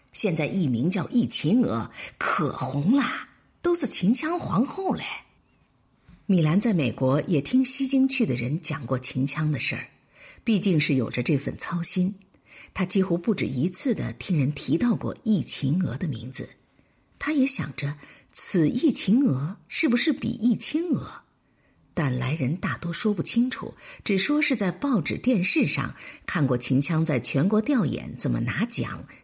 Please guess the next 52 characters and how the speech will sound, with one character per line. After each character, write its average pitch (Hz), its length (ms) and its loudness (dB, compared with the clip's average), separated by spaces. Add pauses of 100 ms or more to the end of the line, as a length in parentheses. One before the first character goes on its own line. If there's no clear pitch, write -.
怎 - 140 -4
么 - 100 -14
红 113 360 -2
火， - 340 -6 (500)
具 339 160 2
体 - 140 -4
细 285 240 2
节 - 340 -4 (240)
就 139 140 0
一 143 220 -2
问 156 120 0
三 180 280 0
不 - 100 -6
知 214 240 0
了。 - 220 -4 (840)
张 262 200 2
光 269 180 4
荣 196 280 4
算 190 240 2
是 - 100 -2
一 160 220 2
下 247 220 2
印 190 280 4
证 131 180 0
了 101 100 -4
他 - 180 -6
的 - 100 -12
猜 131 260 -4
测， - 360 -6 (640)
来 185 240 2
的 330 100 0
果 117 300 -2
然 165 260 0
是 - 160 0
易 233 240 2
青 302 340 2
娥， 123 360 -4 (280)
现 165 240 0
在 131 160 0
叫 - 340 -6 (120)
易 220 200 2
秦 - 540 -2
娥 180 60 -2
了。 - 380 -16 (1900)
米 196 180 4
兰 165 200 4
先 294 220 2
是 226 140 0
一 143 140 2
阵 185 180 2
兴 277 340 4
奋， 220 320 -4